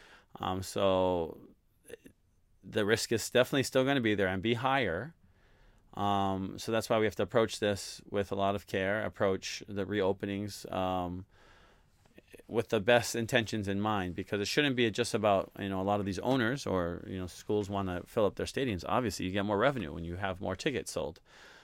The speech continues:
But you need to do so in a way where it's not gonna start a whole nother chain of, of virus or attacks or attacks or <laughs> like it's a computer system attacked by a virus. But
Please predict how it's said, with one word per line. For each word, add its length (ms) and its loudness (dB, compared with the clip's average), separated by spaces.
But 120 6
you 60 4
need 180 4
to 80 -4
do 140 2
so 300 6
in 120 2
a 80 4
way 300 6
where 420 4
it's 180 -4
not 120 4
gonna 100 2
start 240 4
a 80 6
whole 220 4
nother 260 2
chain 480 -4
of, 560 -8
of 520 -8
virus 760 -4
or 240 -2
attacks 520 -4
or 160 -10
attacks 520 -12
or 160 -10
<laughs> 340 -20
like 120 2
it's 100 -6
a 60 -2
computer 320 2
system 280 0
attacked 240 0
by 120 2
a 20 4
virus. 280 2
But 200 2